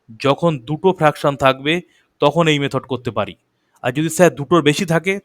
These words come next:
তখন এই মেথড করা যাবে না। তাহলে আবার বলছি, যখন দুটো ফ্র্যাকশন থাকবে তখন আমরা এই মেথড করতে পারি, ঠিক? আর যখন দুটোর বেশি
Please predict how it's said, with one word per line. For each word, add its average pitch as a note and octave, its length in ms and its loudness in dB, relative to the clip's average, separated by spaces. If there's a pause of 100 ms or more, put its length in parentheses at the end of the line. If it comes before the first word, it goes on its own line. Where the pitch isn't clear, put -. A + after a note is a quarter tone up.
তখন B2+ 200 0
এই C#3+ 80 -2
মেথড C3 280 -4
করা A#2+ 140 4
যাবে G2+ 260 -2
না। F2+ 60 -12 (1080)
তাহলে B2+ 240 2
আবার D3+ 320 6
বলছি, A#2+ 240 -2 (160)
যখন C#3 240 -2
দুটো C#3+ 280 -4
ফ্র্যাকশন D#3+ 340 0
থাকবে D#3 340 -2 (500)
তখন C3+ 300 0
আমরা D3+ 160 0
এই C#3+ 120 4
মেথড C#3 340 -2
করতে B2+ 260 -6
পারি, G2 180 -6 (520)
ঠিক? E3+ 200 2 (400)
আর A#2 220 -4
যখন C#3+ 260 -2
দুটোর C#3+ 280 -4
বেশি C3+ 180 -4